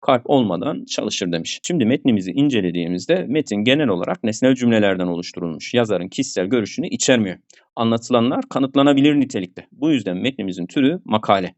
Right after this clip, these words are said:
Makaleyi ifade eden şık ise Adana'daydı. Bir konuyla ilgili tespit edilenler bilimsel gerçekliğe uygun olarak anlatılmıştır diyordu. Bu yüzden cevabımız Adana olacaktı.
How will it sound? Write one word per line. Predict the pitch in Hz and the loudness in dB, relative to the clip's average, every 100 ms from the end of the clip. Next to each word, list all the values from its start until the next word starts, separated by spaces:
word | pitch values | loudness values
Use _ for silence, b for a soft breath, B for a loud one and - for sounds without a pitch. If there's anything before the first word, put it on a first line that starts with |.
| _ _ | _ _
Makaleyi | 107 107 131 135 170 | -4 0 2 4 2
ifade | - 113 110 | 0 2 2
eden | 92 90 | 0 -4
şık | - - | -6 -10
ise | - - 180 - | -8 -2 0 2
Adana'daydı. | 101 117 107 92 90 160 90 | 2 4 4 2 0 -2 -2
Bir | 110 | -6
konuyla | - 113 127 | 0 4 4
ilgili | 107 95 90 | 4 2 -4
tespit | - 107 139 | -6 -8 -2
edilenler | 113 101 92 104 170 165 | -2 0 -2 0 -2 -2
bilimsel | 107 107 107 135 123 | 0 0 0 2 2
gerçekliğe | 107 92 95 131 170 | 2 0 -4 -2 -2
uygun | 180 107 113 | 0 0 2
olarak | 131 104 98 90 | 4 2 -2 -4
anlatılmıştır | 98 92 90 92 90 - 87 | -6 -6 -4 -4 -4 -4 -4
diyordu. | 85 85 143 151 _ - | -2 0 -2 -2 _ -6
Bu | 104 | -2
yüzden | 92 80 - | -2 -2 -2
cevabımız | 107 92 85 113 143 - | 2 2 2 -4 -6 -2
Adana | 101 92 85 | 0 0 -2
olacaktı. | 80 85 - - | -4 -10 -16 -20